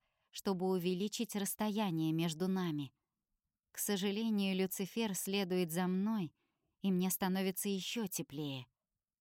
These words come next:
«Монде Анджелес!» — раздается голос, который я узнаю из тысячи. Это Рафаэль, и он направляется в нашу сторону.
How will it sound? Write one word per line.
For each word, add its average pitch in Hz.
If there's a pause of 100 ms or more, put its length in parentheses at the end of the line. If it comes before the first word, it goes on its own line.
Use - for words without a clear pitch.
(960)
«Монде 196
Анджелес!» — 165 (520)
раздается 170
голос, 180
который 180
я 170
узнаю 170
из 185
тысячи. 156 (720)
Это 190
Рафаэль, 190 (520)
и 196
он 226
направляется 208
в 190
нашу 202
сторону. 160